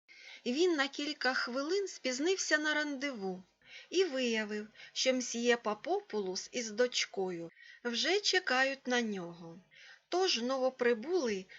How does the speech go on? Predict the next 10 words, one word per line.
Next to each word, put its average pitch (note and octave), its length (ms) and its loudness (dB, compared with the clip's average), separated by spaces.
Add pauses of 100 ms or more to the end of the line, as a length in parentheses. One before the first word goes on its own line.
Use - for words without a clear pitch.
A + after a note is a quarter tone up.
(100)
розсипався D#4+ 840 2
в G#3+ 140 -2
уклінних E4 680 0
вибаченнях G3+ 1000 -4 (260)
і C4 100 -2
перевершив B3 760 4
сам G#3+ 360 -2
себе G#3+ 560 -2 (360)
в A3 80 -4
люб'язності C#4+ 1000 0